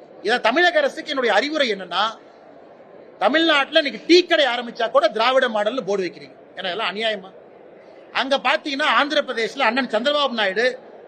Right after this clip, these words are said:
பதினஞ்சு பில்லியன் டாலர், ஃபிஃப்டீன் பில்லியன் டாலர் விசாகப்பட்டினத்துல Google-ை கொண்டு வந்து ஏ ஐ டேட்டா சென்டர் சத்தமே இல்லாம இறக்கிட்டார்.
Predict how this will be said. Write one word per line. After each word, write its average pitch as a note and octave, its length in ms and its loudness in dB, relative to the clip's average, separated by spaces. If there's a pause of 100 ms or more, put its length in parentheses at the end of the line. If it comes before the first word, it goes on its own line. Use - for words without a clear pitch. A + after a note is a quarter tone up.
பதினஞ்சு C#4+ 520 2
பில்லியன் C#4+ 420 0
டாலர், A#3+ 380 2
ஃபிஃப்டீன் E4 500 0
பில்லியன் D4+ 340 2
டாலர் A#3 340 0 (420)
விசாகப்பட்டினத்துல B3 1000 -2
Google-ை D#4 380 4
கொண்டு A#3+ 240 -4
வந்து A#3 500 0 (240)
ஏ B3+ 120 2
ஐ D#4 220 0
டேட்டா C#4+ 280 2
சென்டர் B3+ 440 0
சத்தமே D#4 300 0
இல்லாம C4 260 0
இறக்கிட்டார். E3 340 -6